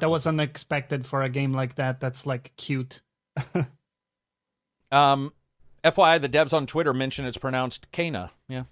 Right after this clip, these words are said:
Speaker 2: Well, the devs told
Speaker 1: Yeah,
Speaker 2: me
Speaker 1: it is
Speaker 2: Kena.
Speaker 1: Kena, but
Speaker 2: Dev told me
Speaker 1: I,
Speaker 2: Kena.
Speaker 1: I mean, dude.
Speaker 2: That, so,
Speaker 1: Dude.
Speaker 2: so guess what?
Speaker 1: <laughs>
Speaker 2: The devs don't agree, so f-, I don't care. It's the same way with Ubisoft. I, I now pronounce it Ubisoft. The devs told me three times. It's, it's completely,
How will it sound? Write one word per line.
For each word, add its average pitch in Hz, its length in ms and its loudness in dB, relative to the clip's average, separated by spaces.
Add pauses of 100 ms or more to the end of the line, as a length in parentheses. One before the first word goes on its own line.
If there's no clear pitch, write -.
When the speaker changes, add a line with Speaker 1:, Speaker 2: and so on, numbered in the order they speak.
(140)
Speaker 2:
Well, 139 160 4
the 135 80 -4
devs 131 260 0
told 175 140 2
Speaker 1:
Yeah, 175 140 2
Speaker 2:
me 175 60 2
Speaker 1:
it 175 60 -2
is 170 180 2
Speaker 2:
Kena. 131 80 0
Speaker 1:
Kena, 156 460 0 (200)
but 151 80 -6
Speaker 2:
Dev 160 180 6
told 175 240 4
me 175 80 0
Speaker 1:
I, - 20 -6
Speaker 2:
Kena. 170 240 -2
Speaker 1:
I 190 100 2
mean, 185 240 0
dude. 180 340 0 (100)
Speaker 2:
That, 156 260 4
so, 180 280 8
Speaker 1:
Dude. 127 260 -12
Speaker 2:
so 190 160 6
guess 208 260 6
what? 175 240 6
Speaker 1:
<laughs> 165 160 2
Speaker 2:
The 170 80 6
devs 165 480 6
don't 147 200 4
agree, 117 340 -2
so - 180 -6
f-, - 100 -10 (300)
I 131 80 6
don't 123 160 2
care. 87 240 -6 (300)
It's 180 80 0
the 226 80 6
same 269 220 8
way 285 100 4
with 226 100 0
Ubisoft. 208 640 2
I, 170 140 6 (100)
I 170 120 8
now 180 200 4
pronounce 202 320 -2
it 175 80 -4
Ubisoft. 190 420 2
The 160 80 -6
devs 175 460 0
told 185 240 2
me 123 120 -2
three 196 380 -2
times. 160 540 -2 (240)
It's, - 280 2 (140)
it's - 200 -2
completely, 170 800 -2